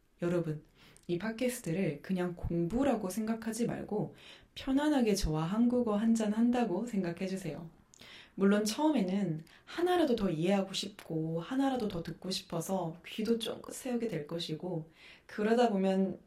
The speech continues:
여러분 듣는 것만으로도 머리가 지끈지끈 아플 수 있어요. 괜찮아요. 그냥 틀어놓으세요. 그냥. 어, 출퇴근길에 산책하면서, 뭐 밥 먹으면서, 여러분 샤워하면서,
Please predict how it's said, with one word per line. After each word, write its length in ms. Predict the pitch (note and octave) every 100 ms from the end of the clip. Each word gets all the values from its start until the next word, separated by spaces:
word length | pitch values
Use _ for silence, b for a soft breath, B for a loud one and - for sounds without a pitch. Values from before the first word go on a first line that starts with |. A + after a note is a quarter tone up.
| _ _
여러분 340 | F3+ F#3 F#3 F3+
듣는 360 | - F3 G3+
것만으로도 600 | C4+ C#4+ C4 A#3+ G3+ F3+
머리가 320 | E3 D#3 D#3+ D#3
지끈지끈 580 | - G3 G3 F3 E3+
아플 260 | D3 - F#3+
수 160 | - D#3
있어요. 720 | D3 - E3 D3+ D3+ D#3 E3 _ _ B B B B _
괜찮아요. 800 | - F#3 F3+ G#3+ C4 G#3+ D3+ D#3+ - _ _ _ _
그냥 540 | - - G#3+ A#3+ C4 C4
틀어놓으세요. 720 | - B3 A3 D#3 D#3 D#3 D3 - - _ -
그냥. 380 | - F3 - - _ _ _ -
어, 240 | D#3+ D#3 -
출퇴근길에 920 | - B3 B3 B3 A3+ G#3+ D#3 D#3 A#3 - - - -
산책하면서, 920 | A3 G#3 G#3+ - G3+ F#3 D#3+ D#3+ G3 B B -
뭐 100 | D#3+
밥 160 | - D#3
먹으면서, 800 | E3 F3+ E3+ D#3 C#3+ D#3+ - - D#3+
여러분 280 | D#3 D#3
샤워하면서, 920 | D#3 G#3+ G#3+ A3 G3+ E3+ C#3+ D3 G#3